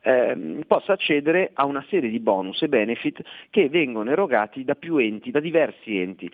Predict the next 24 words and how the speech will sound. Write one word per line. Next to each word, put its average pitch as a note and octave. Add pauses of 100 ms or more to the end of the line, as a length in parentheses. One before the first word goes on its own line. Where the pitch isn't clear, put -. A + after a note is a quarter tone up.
(220)
quindi G#2
possono F#2+
essere F#2
questi F#2+
il E2+
comune, C#3
la D#2+
provincia, A#2
la E2+
regione, G#2
l'inps A#2
direttamente, A#2+ (240)
eh, B2
o G3
altri G#2+
enti A2+
che, G#2
eh, G2
vari A#2
ministeri C#3
che, G2+
eh, F2+
magari, G2
eh, F2